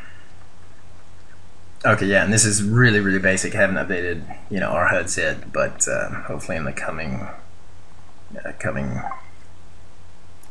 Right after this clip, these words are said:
uh, a couple days. Yeah, sorry about that, guys. A little distracted. We've got now a solid first. Everybody's paid out. But again, um, the differences in payout, and there,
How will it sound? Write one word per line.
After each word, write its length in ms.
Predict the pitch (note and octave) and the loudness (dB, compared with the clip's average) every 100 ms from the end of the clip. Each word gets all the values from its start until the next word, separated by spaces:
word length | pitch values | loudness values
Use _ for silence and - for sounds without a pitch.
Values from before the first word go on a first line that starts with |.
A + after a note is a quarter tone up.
| - - - - - - - - - - - - - - - - - - - - A2+ | -8 -8 -8 -8 -8 -8 -8 -8 -8 -8 -8 -8 -8 -8 -8 -8 -8 -8 -8 -4 -2
uh, 300 | G#2 D2+ D2 | -2 -2 -4
a 60 | |
couple 220 | - G#2+ F2+ | 0 0 4
days. 240 | G2+ G#2 | 4 6
Yeah, 100 | F#2 | 6
sorry 260 | - A2+ F#2+ | 8 8 8
about 160 | F#2+ | 4
that, 120 | F#2+ | 4
guys. 220 | F#2 G2 A2+ | 2 2 2
A 40 | |
little 140 | G2+ | 0
distracted. 960 | F#2 - A2 G2+ - G#2+ G2+ G2+ F#2+ A2 | 0 2 4 4 4 2 4 2 0 0
We've 340 | G#2 G2+ F#2+ | 2 2 2
got 460 | G2 F2+ F2+ F2+ - | 4 4 6 4 2
now 180 | F#2 F#2 | 2 2
a 60 | |
solid 380 | F#2 A2+ A2 G2 | 2 4 4 4
first. 440 | - G2+ G2 - B2+ | 4 4 4 2 0
Everybody's 380 | A2+ G#2 F#2 | 2 4 2
paid 280 | - G#2+ G2+ | 2 2 6
out. 340 | F#2+ F#2+ F#2+ - - - - - - - B2 | 6 6 2 -2 -8 -8 -8 -8 -8 -6 6
But 200 | B2 A2+ | 8 8
again, 600 | G#2 G#2 G2+ G2 G2 G2 | 6 4 6 6 4 6
um, 560 | G2 F#2+ F#2 F2+ F2 - - - | 6 6 4 0 -2 -6 -6 -6
the 760 | A#2+ G2 G2 F#2+ F#2 F2+ F2+ F2+ - - | -4 0 2 2 0 0 -2 -4 -4 2
differences 420 | A#2+ A2+ - E2 | 4 4 2 -2
in 100 | F2 | -2
payout, 400 | F#2 E2+ E2+ E2+ - - - - - | 2 2 2 -2 -6 -8 -8 -6 -4
and 380 | F2+ E2+ C2+ D2 | -4 -4 -4 -4
there, 240 | C#2+ | -4